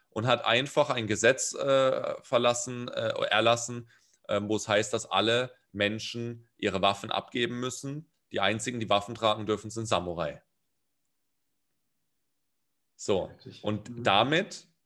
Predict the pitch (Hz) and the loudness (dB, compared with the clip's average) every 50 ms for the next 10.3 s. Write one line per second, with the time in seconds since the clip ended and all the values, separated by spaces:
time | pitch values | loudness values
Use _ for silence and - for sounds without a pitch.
0 | _ _ _ _ _ _ _ _ _ _ _ _ - - - - _ _ - - | _ _ _ _ _ _ _ _ _ _ _ _ -20 -20 -20 -20 _ _ -6 -2
1 | 139 135 139 139 - 151 143 135 135 135 - - 139 135 135 135 120 113 113 104 | 0 0 0 0 2 4 6 6 6 6 4 4 2 2 2 0 -2 -4 -4 -2
2 | 104 107 117 147 185 180 - 131 117 110 - - - - 113 98 95 98 107 117 | 0 2 2 2 2 0 -2 -2 -2 -2 -4 -6 -4 0 2 2 2 2 0 -2
3 | - - - - - 101 104 101 101 98 98 87 95 95 87 98 98 107 120 139 | -4 -10 -12 -6 -2 -2 0 0 0 0 0 0 -2 -2 2 4 4 6 6 4
4 | 143 - 151 127 107 104 101 98 95 92 95 92 87 95 98 95 95 101 104 113 | 4 2 0 0 0 0 -2 -2 -2 -2 -2 -2 -2 0 -2 0 0 0 0 0
5 | 127 123 110 98 92 95 90 98 113 120 127 107 98 98 92 - - 98 92 90 | 0 -2 -4 -4 -4 -2 0 0 0 0 0 0 0 -2 -4 -4 -4 -2 -2 -2
6 | 95 101 107 - - - _ _ _ - - 98 98 - - - - 151 151 151 | -2 -6 -8 -12 -16 -20 _ _ _ -2 0 0 0 0 -4 -4 0 0 0 0
7 | - 123 107 104 110 127 127 - _ _ _ _ - 101 98 101 101 104 104 101 | 2 0 0 0 -2 -8 -12 -16 _ _ _ _ -2 0 0 2 2 0 -2 -2
8 | 113 107 - 104 95 92 85 85 - 92 107 139 165 147 120 95 - 98 80 82 | -4 -6 -4 -4 -4 -6 -8 -4 2 4 4 4 4 0 -4 -6 -6 -6 -6 -4
9 | 82 85 - - 104 110 113 - - 113 107 104 101 101 101 98 101 101 - - | -4 -6 -4 -2 -4 -4 -2 -2 -4 -4 -4 -4 -4 -2 -2 -2 -4 -4 -4 -2
10 | 98 98 98 95 95 98 | -2 0 0 -2 -4 -4